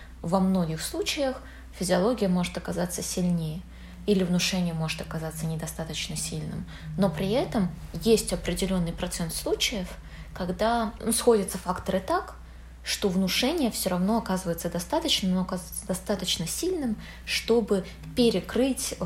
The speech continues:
физиологическую, э, физиологические процессы и оказаться достаточным, чтобы человек...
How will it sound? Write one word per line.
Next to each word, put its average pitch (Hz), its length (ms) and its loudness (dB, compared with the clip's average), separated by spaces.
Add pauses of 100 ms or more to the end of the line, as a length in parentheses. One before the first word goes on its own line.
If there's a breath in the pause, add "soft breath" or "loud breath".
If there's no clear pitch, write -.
(100)
физиологическую, - 1500 -2
э, - 40 -10
физиологические 185 760 2
процессы - 640 0 (380 loud breath)
и 202 360 0
оказаться 185 440 0
достаточным, 190 540 0
чтобы 165 260 -6
человек... 165 600 -4